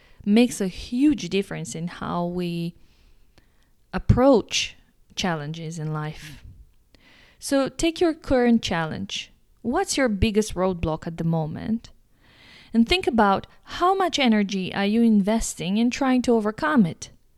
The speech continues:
And instead, what if you invested that energy in becoming the problem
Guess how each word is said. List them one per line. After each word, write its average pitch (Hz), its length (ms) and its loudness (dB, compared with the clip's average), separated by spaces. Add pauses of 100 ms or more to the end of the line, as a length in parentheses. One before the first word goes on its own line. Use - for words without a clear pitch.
(1700)
And 233 160 6
instead, 233 680 2 (120)
what 277 240 4
if 339 180 0
you 269 100 2
invested 240 540 2
that 202 220 0
energy 202 520 0
in 202 260 4
becoming 208 680 0 (320)
the 190 140 -2
problem 151 580 -4